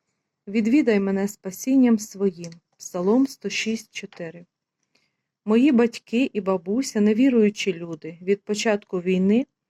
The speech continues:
тато і бабуся жили і залишалися під Харковом. Я сама з Вінниці, але на початку війни була в Бучі. З татом ми поспілкувались двадцять четвертого лютого,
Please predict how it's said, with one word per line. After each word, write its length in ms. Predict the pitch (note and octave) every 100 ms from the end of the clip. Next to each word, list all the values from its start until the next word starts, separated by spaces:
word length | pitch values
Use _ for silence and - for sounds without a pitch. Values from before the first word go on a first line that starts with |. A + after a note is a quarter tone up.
| _ _ _ _ _
тато 300 | A#3 C#4+ C#4
і 80 | G#3+
бабуся 580 | F#3 F3+ G#3+ C4+ -
жили 340 | G3+ F#3+ F#3+ C4
і 60 |
залишалися 720 | C4+ G#3+ F#3+ F#3+ A3 B3 A#3 A#3
під 200 | - G#3+
Харковом. 720 | - G#3+ G3 - D#3 D#3+ E3+ _ _ _
Я 180 | G3 C#4+
сама 340 | C#4+ B3 B3+
з 100 | A#3
Вінниці, 680 | G3 F#3 F3 F3 - - F#3 _ _ _ _ -
але 200 | G3+ G#3+
на 140 | A3+
початку 520 | G#3+ A#3 B3 A#3+ -
війни 280 | G#3+ A3+ C4+
була 300 | A3 F3+ G3+
в 60 | G#3+ _
Бучі. 440 | F#3 F3+ - - - _ _ _ _
З 140 | -
татом 320 | D4 D#4 B3+
ми 100 | A3+
поспілкувались 880 | A#3+ G#3+ - G3 - G3+ B3 C4 A#3
двадцять 320 | F#3+ G3+ G3
четвертого 680 | - - A3+ A3+ G3 F3 F3
лютого, 480 | F#3+ A#3 B3+ A3+